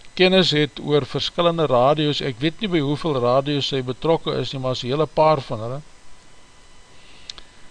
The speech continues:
En wat er soort van prakties, want jy weet, 'n mens kan sekere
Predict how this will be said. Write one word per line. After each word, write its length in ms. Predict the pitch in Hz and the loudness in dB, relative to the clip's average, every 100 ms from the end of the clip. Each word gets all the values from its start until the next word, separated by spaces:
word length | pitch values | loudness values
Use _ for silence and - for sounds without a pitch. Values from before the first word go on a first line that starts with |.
| - - - - | -20 -20 -20 -6
En 240 | 175 180 175 | 2 4 6
wat 240 | 165 - | 6 6
er 160 | 320 214 | 2 0
soort 420 | - 214 202 - | 0 2 2 0
van 260 | - 170 156 - | 0 0 0 -4
prakties, 580 | - 226 - - 185 113 | 4 4 4 -2 -4 -4
want 260 | 135 135 - | -4 -6 -6
jy 100 | 190 | -6
weet, 200 | 208 190 | -4 -4
'n 80 | 147 | -4
mens 260 | 180 202 | -4 -4
kan 220 | - 202 | -2 -2
sekere 800 | 160 - 208 202 190 185 180 170 | -2 -4 -4 0 4 4 4 0